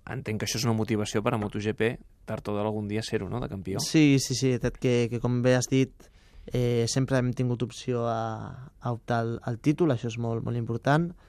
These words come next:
Speaker 2: eh, per, per raons que, que sí, per les raons que siguin mai, <laughs> mai ho hem, ho hem pogut aconseguir,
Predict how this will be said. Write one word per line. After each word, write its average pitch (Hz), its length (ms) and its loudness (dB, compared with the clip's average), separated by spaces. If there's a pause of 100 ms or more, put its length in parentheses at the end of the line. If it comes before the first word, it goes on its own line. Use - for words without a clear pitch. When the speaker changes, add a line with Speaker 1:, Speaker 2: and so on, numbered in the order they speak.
(320)
Speaker 2:
eh, 113 460 4 (100)
per, 110 300 -2 (120)
per 113 140 -4
raons 113 400 -2
que, 113 400 -2
que - 160 -8
sí, - 160 -8
per 113 160 -6
les 110 140 -4
raons 113 260 -4
que 123 80 -6
siguin 117 320 -4
mai, 113 240 2
<laughs> 110 80 -2
mai 135 160 8
ho 123 80 8
hem, 120 160 6
ho 127 140 2
hem 117 100 0
pogut 117 240 2
aconseguir, 117 540 2